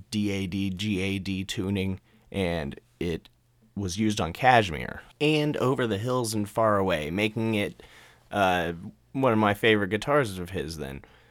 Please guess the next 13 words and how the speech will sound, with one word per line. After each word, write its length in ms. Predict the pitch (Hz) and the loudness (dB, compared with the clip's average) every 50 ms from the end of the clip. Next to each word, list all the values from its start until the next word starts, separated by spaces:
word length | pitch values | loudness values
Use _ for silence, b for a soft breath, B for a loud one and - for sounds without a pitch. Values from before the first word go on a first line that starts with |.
| b b b | b b b
you 80 | 90 | -8
know, 160 | 82 80 65 - | -6 -6 -6 -8
for 360 | - - 80 69 65 82 98 - | -6 -4 -4 -4 -4 -8 -6 -4
those 260 | 101 92 87 90 - | -2 -2 0 -2 -2
songs. 440 | - 76 - - 62 67 - - b b b b b b b b b _ _ - - | -4 -4 -6 -8 -10 -12 -12 -12 b b b b b b b b b _ _ -4 -4
Guitar 300 | 139 127 - 165 180 190 | -2 2 4 4 6 6
number 240 | 180 180 170 156 | 6 6 6 4
three, 520 | 131 - - 156 165 180 202 220 233 233 233 - _ | 4 2 0 2 4 4 4 4 4 0 -4 -8 _
for 100 | - 156 | -4 -2
some 240 | 147 - 180 180 180 | -2 0 0 0 2
reason, 520 | 175 175 175 170 160 165 170 165 165 160 | 2 2 2 2 2 2 2 2 2 0
is, 520 | 151 - 147 143 143 139 139 135 123 120 123 | 0 0 2 2 2 2 0 0 -2 -4 -4
uh, 500 | 120 117 120 120 117 110 107 101 98 | -2 0 2 4 4 4 4 4 2